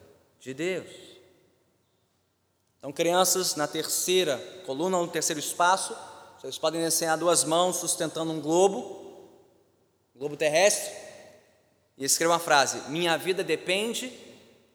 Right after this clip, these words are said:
da graça de Deus."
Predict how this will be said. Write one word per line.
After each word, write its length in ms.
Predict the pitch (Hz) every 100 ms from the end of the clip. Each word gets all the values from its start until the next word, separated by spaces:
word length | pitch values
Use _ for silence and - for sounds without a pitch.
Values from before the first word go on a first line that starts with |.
| _
da 120 | 139
graça 1040 | 135 117 123 123 - - 127 120 - - - _ _ _
de 140 | -
Deus." 760 | 117 113 95 82 - - - -